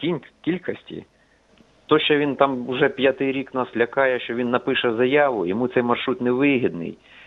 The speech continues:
він не буде нас обслуговувати. Та нема питань, хай іде. Хай відділ транспорту проводить новий конкурс,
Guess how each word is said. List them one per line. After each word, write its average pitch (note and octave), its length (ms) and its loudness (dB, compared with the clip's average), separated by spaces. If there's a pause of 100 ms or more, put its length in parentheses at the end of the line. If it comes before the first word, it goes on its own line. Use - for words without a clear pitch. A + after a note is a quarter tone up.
(120)
він C3 280 0
не B2+ 80 2
буде A#2+ 280 0
нас A#2 200 0
обслуговувати. C3 600 0
Та B2 100 4
нема D#3 260 0
питань, A#2 460 -2
хай B2+ 240 0
іде. F2+ 320 -6 (480)
Хай E3+ 360 2
відділ A#2 480 -2
транспорту - 500 -4
проводить G#2+ 500 0
новий F#2 260 -2
конкурс, - 600 -4